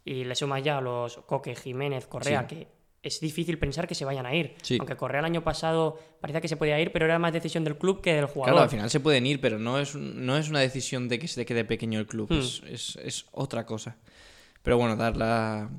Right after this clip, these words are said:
Speaker 2: darte la enhorabuena a ti y a, y a todos los, los atléticos, porque realmente os merecéis la liga y,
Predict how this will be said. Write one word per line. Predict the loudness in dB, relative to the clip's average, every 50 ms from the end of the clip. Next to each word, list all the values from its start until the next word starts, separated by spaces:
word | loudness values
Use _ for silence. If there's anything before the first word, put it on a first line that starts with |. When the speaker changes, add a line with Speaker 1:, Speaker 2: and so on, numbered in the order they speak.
| -14 -16 -18 -18 -12
Speaker 2:
darte | -6 -4 -2 -2 0 2 4
la | 4 4
enhorabuena | 4 2 0 -2 0 0 0 2 2 0
a | 0 0
ti | 0 0
y | 2 4 4
a, | 2 2 0 -4 -4
y | -4 -4
a | -2 -2 -4
todos | -4 -4 -2 2 4 4 4
los, | 6 4 4 4 4 2 0 -2 -2 -6 -14 _ _ -6
los | -2 0 2 2 4 2 2 0 0 -2
atléticos, | -4 -4 -2 0 0 0 0 0 0 0 -2 -2 -4 -12 -20 -20 -20 -20 -20 _ _ _ _ _
porque | -4 -4 -4 -2 -2 -2 -2 0 0 -2 -2 -4 -4
realmente | -4 -2 -2 0 0 0 0 0 0
os | 0
merecéis | 0 -4 -4 -2 -2 0
la | 0 2 2
liga | 2 2 2 0 -2 -4 -6 -12 -16 -10
y, | -6 -4 -4 -4 -4 -4 -4 -6 -6 -8 -10 -10 -12 -14